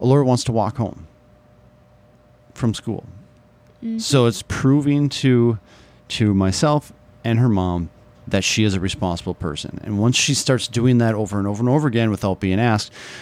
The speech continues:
Speaker 1: from cleaning her room to brushing her teeth to just doing little things around the house
Speaker 2: Yeah.
Speaker 1: without being asked,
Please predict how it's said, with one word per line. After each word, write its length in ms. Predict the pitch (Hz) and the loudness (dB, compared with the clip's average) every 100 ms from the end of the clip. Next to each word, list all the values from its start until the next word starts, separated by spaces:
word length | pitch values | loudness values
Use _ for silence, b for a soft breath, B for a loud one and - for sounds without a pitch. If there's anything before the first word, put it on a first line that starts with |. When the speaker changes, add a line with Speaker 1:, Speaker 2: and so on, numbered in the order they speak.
| B | B
Speaker 1:
from 120 | 87 | -14
cleaning 320 | - 110 98 | -6 -2 0
her 100 | 85 | 2
room 440 | 92 156 151 147 135 B | 2 4 4 2 -2 B
to 80 | - | -8
brushing 320 | 90 87 - | -2 -2 -2
her 40 | 90 | -2
teeth 300 | 127 127 123 | 0 0 0
to 100 | 95 | -4
just 200 | 104 - | -4 -2
doing 200 | 120 120 | 2 2
little 200 | 113 123 | 2 0
things 300 | 120 123 107 | 0 0 2
around 200 | 107 107 | 0 0
the 60 | 95 | 0
house 300 | 117 117 - - - 285 | 0 -2 -6 -16 -16 -10
Speaker 2:
Yeah. 200 | 240 - - | -8 -8 -8
Speaker 1:
without 360 | - - 151 175 | -8 -2 0 0
being 180 | 113 95 | 0 -2
asked, 340 | 92 85 - | -4 -8 -12